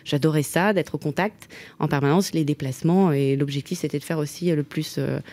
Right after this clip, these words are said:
on faisait les concours de qui aurait le plus de miles, euh, Air France.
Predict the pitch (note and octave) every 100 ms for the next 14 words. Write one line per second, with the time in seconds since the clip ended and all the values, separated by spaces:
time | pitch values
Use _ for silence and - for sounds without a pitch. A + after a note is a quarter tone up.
0 | - - C#3+ D3+ C#3+ D3+ F3+ D#3+ D3+ E3
1 | D#3+ D3 - D3 D3 C#3 C#3 C#3+ D3 D3+
2 | - - - - D#3+ D3+ - - B3 -